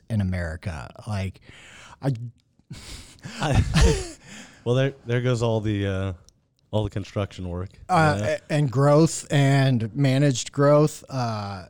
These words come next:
Speaker 1: you
Speaker 2: Yeah,
Speaker 1: know.
Speaker 2: and that's, you know, real estate's the, the number one way that people create wealth. I mean,
Speaker 1: Yeah.
Speaker 2: that's the biggest creator of wealth in the country.
Speaker 1: Yeah, but on the other side of that, like, the, I guess the, the part of my question that I was trying to get to was,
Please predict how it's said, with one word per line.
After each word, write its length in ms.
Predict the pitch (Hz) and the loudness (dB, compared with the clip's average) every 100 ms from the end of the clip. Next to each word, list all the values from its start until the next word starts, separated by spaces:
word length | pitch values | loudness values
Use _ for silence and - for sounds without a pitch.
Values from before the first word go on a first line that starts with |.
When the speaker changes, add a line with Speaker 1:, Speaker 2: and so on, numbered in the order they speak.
| - | -20
Speaker 1:
you 540 | 98 - 90 - 127 | -20 -20 -20 -10 -4
Speaker 2:
Yeah, 140 | 98 92 | -2 0
Speaker 1:
know. 180 | 92 117 | 0 0
Speaker 2:
and 80 | |
that's, 300 | 139 131 - | 0 -2 -4
you 160 | 117 143 | -2 0
know, 100 | 117 | 2
real 220 | 113 127 | 2 0
estate's 380 | 127 - 110 - | 0 -2 -4 -4
the, 460 | 104 101 95 98 95 | -4 -2 0 -2 -4
the 100 | 101 | -6
number 240 | 101 107 | -6 -4
one 220 | 104 107 101 | -4 -4 -4
way 140 | 107 | -4
that 120 | 98 | -4
people 360 | 110 107 104 98 - | -6 -6 -8 -12 -8
create 320 | 113 107 90 | -4 -4 -4
wealth. 260 | 107 113 - - | -10 -12 -18 -12
I 60 | 95 | -4
mean, 120 | 101 | 2
Speaker 1:
Yeah. 80 | 196 | 2
Speaker 2:
that's 120 | - | 2
the 80 | 107 | -4
biggest 300 | 110 110 - | -4 -4 -8
creator 320 | 117 110 107 | -6 -4 -4
of 100 | 101 | -4
wealth 300 | 104 107 107 | -4 -4 -6
in 80 | 104 | -6
the 60 | 101 | -4
country. 400 | 117 123 - 196 | -4 -6 -8 -4
Speaker 1:
Yeah, 420 | 185 185 156 160 | 0 2 2 0
but 240 | 170 202 | 2 4
on 160 | 214 226 | 6 6
the 60 | |
other 180 | 214 196 | 6 6
side 280 | 170 180 160 | 4 6 6
of 60 | 143 | 6
that, 220 | 131 139 | 4 4
like, 220 | 147 139 | 4 4
the, 480 | 151 143 - 143 - | 4 2 0 -10 0
I 100 | 170 | 2
guess 280 | 180 180 - | 4 2 4
the, 480 | 156 139 127 120 - 95 104 - 120 123 - | 4 6 4 0 -6 -14 -20 -20 _ -20 -20
the 400 | 147 143 139 127 117 | -8 -2 -2 -2 2
part 200 | - 160 | 4 6
of 60 | 151 | 4
my 120 | 135 | 4
question 380 | 147 139 131 123 | 4 2 0 -2
that 140 | 113 | -2
I 40 | |
was 100 | 117 | -4
trying 280 | - 139 127 | -2 -2 -2
to 60 | 120 | -4
get 200 | 123 - | -4 -4
to 220 | 131 117 | -4 -2
was, 360 | 113 117 113 | -4 -6 -6